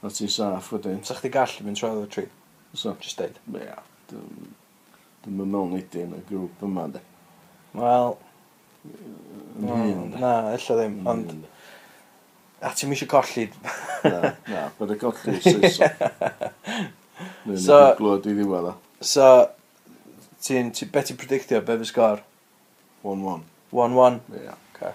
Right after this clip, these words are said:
Speaker 2: cool. Gobeithio fydd y mwy na hynna, de?
Speaker 1: Ia.
Speaker 2: Gobeithio fydd hi'n
Speaker 1: Ia,
Speaker 2: six,
Speaker 1: gobeithio.
Speaker 2: six nil.
Speaker 1: Bys, ia, gobeithio.
Speaker 2: So, na dda, so.
Speaker 1: So, so, fantastic.
Speaker 2: <laughs>
Speaker 1: Ond dwi'n gweld o'n digwydd.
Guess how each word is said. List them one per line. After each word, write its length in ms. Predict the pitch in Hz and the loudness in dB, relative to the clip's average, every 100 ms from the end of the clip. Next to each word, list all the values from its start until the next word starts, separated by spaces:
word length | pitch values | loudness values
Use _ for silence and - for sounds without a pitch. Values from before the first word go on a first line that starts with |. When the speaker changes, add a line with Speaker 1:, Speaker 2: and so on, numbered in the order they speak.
| - | -12
Speaker 2:
cool. 280 | - 107 98 - - _ _ _ _ - | -4 -2 -2 -8 -20 _ _ _ _ -16
Gobeithio 300 | 127 127 123 | -6 -6 -4
fydd 120 | 120 | -2
y 40 | 123 | 0
mwy 200 | 139 127 | 2 2
na 80 | 139 | 2
hynna, 140 | 143 | 4
de? 120 | 143 | 4
Speaker 1:
Ia. 200 | 147 - | 2 -6
Speaker 2:
Gobeithio 320 | 156 127 139 | -4 -2 -2
fydd 100 | 131 | -2
hi'n 160 | 131 131 | -2 -2
Speaker 1:
Ia, 80 | 135 | 0
Speaker 2:
six, 320 | 151 175 - | 2 0 -2
Speaker 1:
gobeithio. 260 | 104 98 - | -4 -4 -2
Speaker 2:
six 320 | 139 143 - - | -4 -4 -12 -14
nil. 260 | 139 147 143 - | -6 -2 -2 -6
Speaker 1:
Bys, 240 | - 131 - 120 | -14 -12 -8 -2
ia, 220 | 110 90 - | 0 -2 -8
gobeithio. 420 | - 104 101 - | -20 -10 -10 -6
Speaker 2:
So, 40 | 120 | -2
na 120 | 127 | 0
dda, 140 | 143 | 0
so. 180 | 120 135 131 | 0 -2 -2
Speaker 1:
So, 240 | - 104 87 - _ | -6 -8 -8 -10 _
so, 260 | 101 90 | -16 -14
fantastic. 720 | 80 78 - 98 - 113 113 _ _ | -14 -16 -12 -12 -10 -12 -12 _ _
Speaker 2:
<laughs> 560 | - - 160 - 185 175 - 139 - 127 - _ - _ | -10 -4 0 2 4 4 4 0 2 -4 -4 _ -20 _
Speaker 1:
Ond 160 | 104 | -18
dwi'n 240 | 95 92 92 | -12 -10 -4
gweld 260 | 101 98 | -2 -2
o'n 120 | 98 95 | -4 -6
digwydd. 400 | - 98 80 | -8 -8 -10